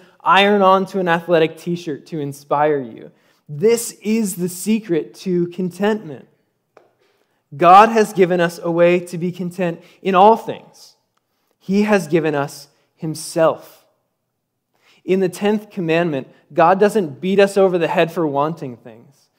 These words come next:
No, he offers us something so much better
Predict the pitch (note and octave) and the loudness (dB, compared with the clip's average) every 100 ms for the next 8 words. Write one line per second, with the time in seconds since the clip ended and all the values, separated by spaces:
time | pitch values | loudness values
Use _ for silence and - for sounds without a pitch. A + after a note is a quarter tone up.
0 | _ _ _ - F#3+ F#3 F3 F#3+ E3 F#3+ | _ _ _ 2 4 4 4 2 4 6
1 | G#3 F3 E3+ D#3 - F3+ E3+ F3+ D#3+ - | 4 2 2 2 -2 -4 -4 -8 -14 -16
2 | - G3+ F#3+ G#3 G3+ G3 D3 C#3 E3+ D#3 | -6 -2 0 0 0 -4 -8 -2 2 2
3 | D3 C#3+ | 0 -6